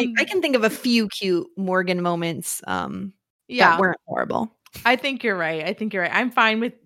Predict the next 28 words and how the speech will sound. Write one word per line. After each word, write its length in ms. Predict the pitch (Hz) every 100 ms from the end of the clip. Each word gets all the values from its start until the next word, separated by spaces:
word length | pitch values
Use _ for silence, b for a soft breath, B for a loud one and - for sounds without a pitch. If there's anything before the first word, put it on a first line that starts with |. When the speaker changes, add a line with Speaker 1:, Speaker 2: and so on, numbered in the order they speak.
| -
Speaker 2:
um, 400 | 196 190 185 180
I 120 | 214
know 100 | 240
we 100 | 226
don't 100 | 214 220
have 80 |
to 100 | 202
agree 300 | 190 175 170
on 180 | 156 156
this. 260 | 160 175 -
This 180 | 175 175
is 140 | 165
not, 220 | 175 165
like, 180 | 165 160
fashion 400 | 175 151 - 160
hour, 340 | 139 147 147 147
but, 320 | 160 143 -
Speaker 1:
Mm-hmm. 380 | 208 214 202 202 B
Speaker 2:
um, 600 | - 196 185 180 175 170 - -
I 180 | 214 226
think 440 | 240 226 226 -
that, 600 | 208 185 180 180 170 - _
uh, 220 | 196 175 -
Eric's, 340 | 180 175 -
uh, 100 | 185 - 185 185 135 -
I 100 | 220
think 260 | 247 226 220
you, 260 | 202 190